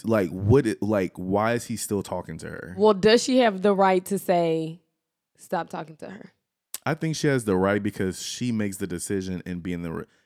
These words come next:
Speaker 1: being in the relationship with him. So if she wants to continue to be in a relationship with, with him, I think that's probably the first thing that you should do, just to see how he responds to that. Now, after he responds in a certain way, you have to need to ask yourself, "Can, am I willing to be in this relationship with him?"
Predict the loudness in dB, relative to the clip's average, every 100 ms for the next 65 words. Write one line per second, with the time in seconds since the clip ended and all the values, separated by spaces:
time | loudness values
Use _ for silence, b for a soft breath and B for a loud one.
0 | _ -4 -4 -4 -6 -4 -6 -4 -4 -2
1 | -4 -6 -8 -10 -10 -4 -2 -2 -4 -2
2 | -2 -4 -10 -10 -6 -4 -2 -2 -2 -2
3 | 0 -2 -4 -8 -6 -6 -8 _ _ _
4 | _ _ -8 -8 -4 -6 -4 -6 -6 -8
5 | -4 -6 -4 -2 -2 -4 -6 -6 -6 -6
6 | -6 -8 -8 -8 -4 -2 -2 -4 -6 -6
7 | -6 -4 -2 -2 -2 -6 -6 -4 -4 -4
8 | -6 -6 -6 -10 -16 _ _ _ -10 -6
9 | -4 -4 -6 -8 -8 -8 -8 -6 -6 -4
10 | -4 -2 -4 -2 -2 0 -2 -2 -6 -6
11 | -8 -6 -8 -6 -6 -6 -4 -6 -6 -10
12 | -10 -6 -6 -4 -2 -2 -4 -6 -8 -8
13 | -8 -6 -4 -2 -4 -6 -8 -6 -6 -8